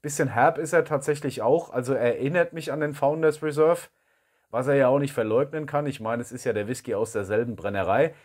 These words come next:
Hier ist Frucht mit dabei, ziemlich viel Birne.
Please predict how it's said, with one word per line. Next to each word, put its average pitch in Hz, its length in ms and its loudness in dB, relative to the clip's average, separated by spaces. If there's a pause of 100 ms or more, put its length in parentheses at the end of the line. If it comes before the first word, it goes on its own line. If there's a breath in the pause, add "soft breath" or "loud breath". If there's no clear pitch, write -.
(100)
Hier 135 120 -4
ist 143 120 -4
Frucht - 360 -4
mit 170 160 -6
dabei, 160 320 4
ziemlich 175 640 -6
viel 147 220 -6
Birne. 117 520 -4